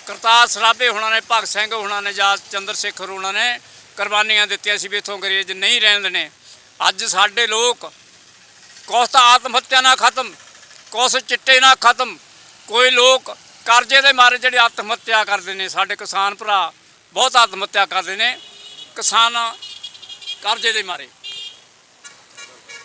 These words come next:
ਅਸੀਂ ਕਹਿੰਦੇ ਭਗਵੰਤ ਮਾਨ ਜੀ, ਤੁਸੀਂ ਨਿਗਾਹ ਮਾਰੋ ਵੀ ਤੁਹਾਡੇ ਰਾਜ 'ਚ ਕੀ ਫਰਕ ਪਿਆ ਤੇ ਪਹਿਲਾਂ ਕੀ ਫਰਕ ਸੀ। ਉਹਦੇ ਨਾਲੋਂ ਵਾਧਾ ਜ਼ਰੂਰ ਆ। ਜਿੱਥੇ ਤੀਹ ਪਰਸੈਂਟ ਦਾ ਸੀ, ਅੱਜ ਅੱਸੀ ਨੱਬੇ ਪਰਸੈਂਟ ਆ।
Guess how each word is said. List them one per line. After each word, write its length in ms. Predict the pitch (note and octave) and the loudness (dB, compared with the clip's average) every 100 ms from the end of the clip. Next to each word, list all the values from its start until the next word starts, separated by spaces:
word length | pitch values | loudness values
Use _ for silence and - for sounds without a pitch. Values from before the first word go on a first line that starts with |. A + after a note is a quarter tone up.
| - B4 - - - - - - - - _ - | -20 -20 -20 -20 -20 -20 -20 -20 -20 -20 _ -4
ਅਸੀਂ 160 | G#3+ B3+ | -2 0
ਕਹਿੰਦੇ 200 | C#4+ D4 | 2 0
ਭਗਵੰਤ 420 | D4 C#4 C4+ A#3 | -2 -2 -2 -2
ਮਾਨ 260 | B3+ B3 B3 | -2 0 0
ਜੀ, 300 | D4 D#4 F#3+ - - - | 0 0 -2 -12 -20 -10
ਤੁਸੀਂ 220 | A3+ C4+ | -2 2
ਨਿਗਾਹ 300 | C4 B3+ B3+ | 4 6 6
ਮਾਰੋ 240 | B3 B3+ | 6 4
ਵੀ 100 | C4+ | 2
ਤੁਹਾਡੇ 320 | A3 A#3 B3+ | -2 0 2
ਰਾਜ 220 | B3 A#3+ A#3 | 6 4 2
'ਚ 80 | |
ਕੀ 220 | A#3 B3+ B3 | -4 -8 -4
ਫਰਕ 340 | G3 A3 A3 | -2 -2 -2
ਪਿਆ 220 | G#3 G#3 | 0 0
ਤੇ 100 | G3+ | 0
ਪਹਿਲਾਂ 320 | G#3+ G#3+ A3 | -4 -2 -2
ਕੀ 140 | G#3 G3 | -4 -6
ਫਰਕ 280 | F3 F3+ - | -4 -4 -4
ਸੀ। 240 | - - - - - - G3 | -4 -4 -6 -8 -6 -6 -2
ਉਹਦੇ 240 | B3 C#4 | 2 4
ਨਾਲੋਂ 260 | C4+ C4+ B3+ | 4 4 4
ਵਾਧਾ 320 | A3+ B3 C4+ | 2 4 2
ਜ਼ਰੂਰ 340 | A#3+ B3 C4+ | 0 -4 2
ਆ। 220 | C4+ G#3+ - - - - | 2 2 -2 -16 -20 -16
ਜਿੱਥੇ 260 | - F#3+ B3+ | -12 -2 -2
ਤੀਹ 220 | B3+ C4+ | -2 -6
ਪਰਸੈਂਟ 400 | C#4 B3+ A3+ A#3+ | -6 -4 -2 -2
ਦਾ 320 | A#3+ A#3+ G#3+ | -4 -2 -2
ਸੀ, 200 | A3+ A#3 | -2 -2
ਅੱਜ 120 | A3+ A3+ | -2 -2
ਅੱਸੀ 200 | G#3+ A3 | -6 -6
ਨੱਬੇ 260 | G#3+ G3 | -8 -10
ਪਰਸੈਂਟ 440 | - G#3 G3 G3 F#3+ | -10 -8 -8 -8 -8
ਆ। 140 | F3+ | -8